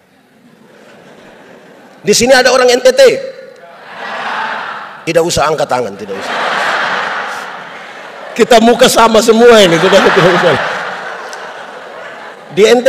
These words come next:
T, kalau sadap, enau, iris tuak,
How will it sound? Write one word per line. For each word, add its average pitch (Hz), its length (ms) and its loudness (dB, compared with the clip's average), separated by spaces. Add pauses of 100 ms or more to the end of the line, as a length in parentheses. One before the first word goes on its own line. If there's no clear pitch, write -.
T, 277 80 2 (1040)
kalau 226 400 2
sadap, 208 560 -2 (640)
enau, 156 400 -2 (1120)
iris 170 240 -4
tuak, 165 240 -4